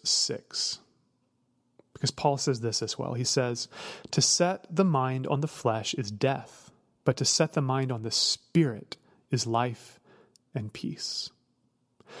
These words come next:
I believe this week this is the invitation that stands before us right now. I think in countless ways,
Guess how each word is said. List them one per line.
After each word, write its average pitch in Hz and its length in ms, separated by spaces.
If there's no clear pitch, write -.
I 139 60
believe 135 300
this 139 200
week 131 240
this 143 240
is 135 340
the 170 420
invitation 135 880
that 107 140
stands 127 340
before 120 400
us - 300
right - 180
now. 143 240
I 131 40
think 131 180
in 123 100
countless 160 680
ways, 117 460